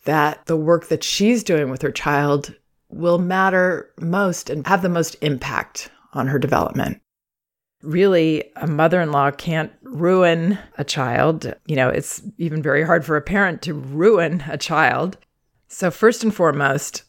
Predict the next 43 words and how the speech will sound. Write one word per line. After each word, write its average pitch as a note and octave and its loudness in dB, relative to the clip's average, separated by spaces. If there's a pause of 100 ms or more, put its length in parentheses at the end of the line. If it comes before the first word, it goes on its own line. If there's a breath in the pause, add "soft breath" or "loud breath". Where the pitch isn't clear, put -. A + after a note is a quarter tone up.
the D3 -6
mother-in-law C3+ 2
is C3+ 0
not C3+ -2
gonna C3+ -2
ruin C3+ 0
this C3+ -4
girl. - 2 (800)
And C3+ -2
if - -8
she F#3 0
wants F#3+ 0
to E3+ -10
constantly F3+ 0
be F3 -2
there D#3+ 4
for D3+ 0
her, F#3 0 (460)
I D#3 0
think D#3+ -2
that's F#3+ -2
all G#3 2
right. G3 0 (220)
Doesn't F#3 2
sound G3 4
like F#3+ -2
you're E3+ -4
gonna E3+ -2
change D#3+ 0
this - -6
person's C#3+ -4
ideas C#3+ 2
of, - -6 (200)
you E3 -6
know, D3 -4
how C#3 2
she E3+ -6
wants E3 -4
to F3 -6
be F3+ -2
with F3+ -4
her F#3 -2
granddaughter. F#3 0